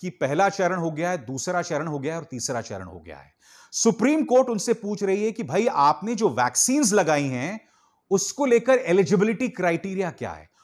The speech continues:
उसको लेकर आपने क्या अनुशासन अपनाया है, क्या डिसिप्लिन रहा है। इसके अलावा यह भी पूछा गया है कि इनमें से अब तक कितने लोगों को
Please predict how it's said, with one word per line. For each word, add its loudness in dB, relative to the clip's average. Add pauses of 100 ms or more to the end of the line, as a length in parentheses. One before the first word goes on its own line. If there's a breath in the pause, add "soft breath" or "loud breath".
(120)
उसको 2
लेकर 6
आपने 2
क्या 4
अनुशासन 4
अपनाया -2
है, -10
क्या 2
डिसिप्लिन 0
रहा 2
है। -12 (300 soft breath)
इसके 2
अलावा 6
यह 2
भी 0
पूछा 0
गया 2
है 2
कि -8
इनमें -2
से 0
अब -4
तक -2
कितने 2
लोगों 4
को -4